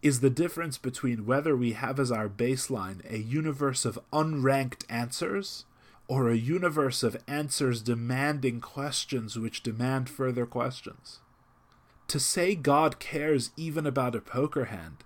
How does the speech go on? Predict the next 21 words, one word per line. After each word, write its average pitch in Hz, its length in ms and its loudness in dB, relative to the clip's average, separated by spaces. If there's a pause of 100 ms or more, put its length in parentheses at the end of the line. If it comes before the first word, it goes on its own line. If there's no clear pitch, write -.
is - 160 -2
to 135 100 -2
have 156 260 2
as 147 140 4
our 120 140 4
question 110 760 -4
whether 143 360 2
anything 151 460 -4
is 120 180 0
truly 160 680 4
random, 131 640 0 (180)
to 117 140 -2
look 185 280 4
at - 160 -8
the 127 100 6
universe 139 560 2
as 120 200 -4
a 120 80 2
collection 143 680 0
of - 160 -8
facts - 760 -4